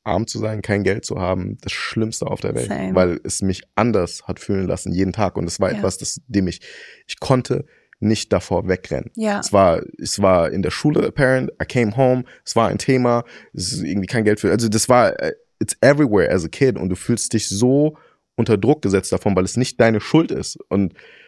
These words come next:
Speaker 1: du versuchst irgendwie, you try to make sense of it, so, "Why me?"
Speaker 2: Ja.
Speaker 1: Und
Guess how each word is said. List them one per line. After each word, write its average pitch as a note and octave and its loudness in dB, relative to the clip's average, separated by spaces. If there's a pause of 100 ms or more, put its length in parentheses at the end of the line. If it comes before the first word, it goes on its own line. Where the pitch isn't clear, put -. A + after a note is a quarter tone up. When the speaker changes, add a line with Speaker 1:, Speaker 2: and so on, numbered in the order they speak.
(200)
Speaker 1:
du - -10
versuchst A#2+ 2
irgendwie, A2+ 4
you G#2 0
try D3+ 4
to C3+ 4
make G#2 2
sense C3 2
of F2 4
it, F2+ 0
so, G2+ 2
"Why G#2+ 2
me?" B2+ -2
Speaker 2:
Ja. A#3+ -2
Speaker 1:
Und - 0